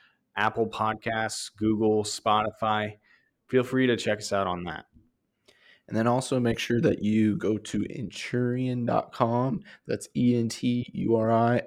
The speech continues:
Speaker 2: A N dot com. And you can check out exemplify leadership dot com as well. We post updates for the podcast on all of our social media. You can also tune in to the video format of the podcast. If you want to watch us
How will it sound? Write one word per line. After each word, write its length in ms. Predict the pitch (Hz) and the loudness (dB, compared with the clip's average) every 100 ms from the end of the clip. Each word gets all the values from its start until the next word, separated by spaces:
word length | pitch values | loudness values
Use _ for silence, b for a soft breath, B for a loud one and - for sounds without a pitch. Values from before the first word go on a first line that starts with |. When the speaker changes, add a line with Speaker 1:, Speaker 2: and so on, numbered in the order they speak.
| - | 0
Speaker 2:
A 180 | 113 117 | 0 2
N 300 | 117 117 110 | 0 2 2
dot 260 | 104 104 | 2 0
com. 460 | - 110 113 123 131 | -2 -2 0 0 0
And 120 | - 101 | -2 -2
you 80 | 104 | -2
can 60 | |
check 220 | 101 110 | 0 2
out 260 | 110 107 - | 4 2 2
exemplify 840 | 101 - - 110 - - - 117 107 | -4 -4 -2 -2 -2 -4 0 2 2
leadership 560 | 107 110 120 120 123 | 2 2 0 0 -2
dot 240 | - 113 - | 2 0 0
com 260 | 107 110 | -4 -2
as 180 | 110 104 | -2 0
well. 420 | 110 113 131 175 B B B | 4 4 4 0 B B B
We 80 | 107 | -4
post 340 | 101 117 110 - | 0 2 2 2
updates 380 | 110 113 110 | 0 2 0
for 100 | - | 0
the 80 | 107 | -4
podcast 640 | 107 107 120 127 123 - | -2 -2 -2 -2 -2 -4
on 100 | 107 - | -10 -8
all 260 | - 104 104 | 2 4 6
of 100 | 98 | 6
our 120 | 95 | 4
social 380 | - 101 98 107 | 4 0 0 -2
media. 480 | 101 127 147 185 - B B B - | 0 4 6 4 0 B B B -4
You 220 | 92 113 | 0 2
can 160 | 120 107 | 2 0
also 460 | - 151 175 117 | 0 -2 0 -2
tune 340 | 110 - 110 104 | -2 -2 0 0
in 280 | - 110 110 | 0 2 2
to 140 | 104 127 | 0 -2
the 140 | 113 | -2
video 360 | 110 151 135 98 | 0 6 6 6
format 460 | - - - 85 - | 0 -4 -4 -6 -8
of 140 | - | -10
the 80 | - | -8
podcast. 560 | - - - - - - | -2 0 0 -4 -6 -8
If 120 | - | -6
you 100 | 113 | -4
want 100 | 113 | -2
to 60 | 107 | 0
watch 400 | 110 131 - - | 2 2 0 -2
us 340 | - - - | -4 -6 -12